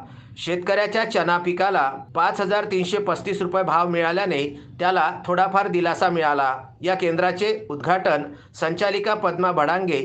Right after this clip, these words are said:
यांचे हस्ते तथा खरेदी विक्री संघाचे अध्यक्ष ॲडव्होकेट अभिजित देवके, उपाध्यक्ष गजानन जाधव, माजी सरपंच प्रदीप देशमुख, सुनील गावंडे, साहेबराव भदे आदींच्या प्रमुख उपस्थितीमध्ये करण्यात आला.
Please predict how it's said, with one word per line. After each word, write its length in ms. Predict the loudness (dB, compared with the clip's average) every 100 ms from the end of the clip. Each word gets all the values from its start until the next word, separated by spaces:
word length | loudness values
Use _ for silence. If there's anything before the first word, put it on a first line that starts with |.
| -4
यांचे 360 | -2 -2 0 0
हस्ते 400 | -2 -2 -2 -2 -8 -6
तथा 220 | -2 0 2
खरेदी 360 | 0 2 0
विक्री 280 | 0 0 -2
संघाचे 400 | 0 0 0 0
अध्यक्ष 400 | -4 0 -2 0 0 0 -4 -18 -2
ॲडव्होकेट 460 | 2 2 0 -2 0
अभिजित 460 | 0 -2 -2 -2
देवके, 480 | 0 0 -2 -4 -4 -6 -14 -20 -12
उपाध्यक्ष 540 | -4 -2 0 -2 -2
गजानन 500 | -2 0 0 0 0
जाधव, 440 | 0 2 0 -2 -6 -18 -20 -18 -2
माजी 320 | 0 0 0
सरपंच 500 | 0 0 0 0 0
प्रदीप 480 | 0 0 0 0 0
देशमुख, 540 | -2 -2 -2 -2 -8 -16
सुनील 340 | -6 -2 0 2
गावंडे, 840 | 2 2 0 0 0 -2 -8 -18 -20 -4
साहेबराव 560 | 0 2 2 2 0
भदे 460 | 2 2 2 0 2
आदींच्या 440 | 0 2 0 0 0
प्रमुख 420 | 0 0 0 0
उपस्थितीमध्ये 680 | 0 0 0 -2 0 0
करण्यात 400 | 0 0 0 2
आला. 280 | 2 2 0